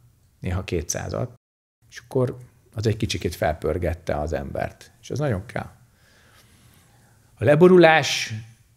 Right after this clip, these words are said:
ahogy azt az előbb mondtam, a mikrokozmikus energiakört nagyon komolyan tisztítja, és megerősíti a tantient. Megerősíti a pillanat tudatosságát. A tisztább tudat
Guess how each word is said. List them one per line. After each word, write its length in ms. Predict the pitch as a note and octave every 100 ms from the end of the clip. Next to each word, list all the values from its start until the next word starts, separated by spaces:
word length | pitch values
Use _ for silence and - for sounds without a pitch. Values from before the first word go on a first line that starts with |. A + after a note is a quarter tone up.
| _
ahogy 200 | - B2+
azt 160 | B2 A#2+
az 80 | A#2
előbb 280 | C3 D3 C#3
mondtam, 800 | B2+ A2+ F#2+ G2 A2 C#3 D#3 - - F#2 - _ _
a 200 | G#2 G2+
mikrokozmikus 800 | A#2 C3+ C3+ - A#2 A2+ A2+ A2+
energiakört 720 | A#2+ A#2+ A2 A2 A2 - G#2+ A2+
nagyon 480 | A#2 B2 A#2 G#2 G2
komolyan 440 | G#2+ G#2 A2 A2
tisztítja, 500 | C3+ A#2 D3+ D3+ D#3
és 140 | C#3
megerősíti 720 | C#3 B2+ G#2 G2+ F#2+ G#2+ G#2
a 80 | G#2
tantient. 640 | - G2 G2 G2 F#2 - - _ _ _ _ _ _ _ _
Megerősíti 560 | A#2 A#2 A#2+ A2 A2+ A#2+
a 80 | A2+
pillanat 420 | B2+ A#2+ G#2+ F#2+
tudatosságát. 920 | G#2+ G2 - - - G#2+ - A2 - _ _ _ _ _ - - _ - - - _ _ _ _
A 100 | A#2+
tisztább 500 | D#3 E3 - D#3+ D#3+
tudat 640 | A#2+ A2 B2 E3+ -